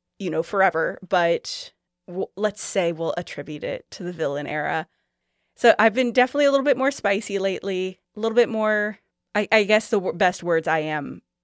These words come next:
I can use is deliberate, efficient, self-centered, and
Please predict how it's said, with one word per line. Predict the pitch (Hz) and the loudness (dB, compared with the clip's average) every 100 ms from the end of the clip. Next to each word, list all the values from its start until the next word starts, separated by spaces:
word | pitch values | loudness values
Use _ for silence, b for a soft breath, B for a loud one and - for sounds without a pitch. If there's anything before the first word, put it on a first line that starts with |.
| - | -4
I | 165 | -4
can | - 175 | -2 -4
use | 165 151 151 | -2 -4 -6
is | 156 151 | -10 -10
deliberate, | 160 175 170 175 170 156 - | -6 -2 0 2 2 0 -2
efficient, | - - 220 185 - 156 147 - - _ _ | -12 -4 -4 -2 -2 -4 -6 -10 -16 _ _
self-centered, | - - 208 190 - 175 165 - 156 151 151 165 - _ _ - | -8 2 2 2 -2 -4 -4 -4 -4 -4 -6 -8 -14 _ _ -8
and | 190 | -8